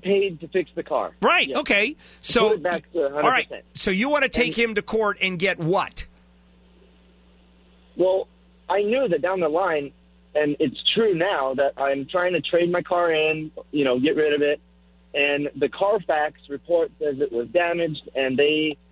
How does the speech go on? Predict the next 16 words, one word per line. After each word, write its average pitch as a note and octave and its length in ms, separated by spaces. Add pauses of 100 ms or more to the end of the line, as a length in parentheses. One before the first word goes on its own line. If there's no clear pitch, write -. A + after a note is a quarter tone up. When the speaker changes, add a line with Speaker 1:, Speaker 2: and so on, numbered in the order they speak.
(240)
Speaker 1:
don't D#3 160
wanna D#3 180
give C#3+ 220
me, D3 380 (180)
like, B2+ 260
four, F3+ 200
they E3+ 120
wanna F#3 160
give F3+ 120
me D#3 140
four G3 140
to F3+ 140
six E3+ 180
thousand D#3+ 320
dollars D3 380
less D3 240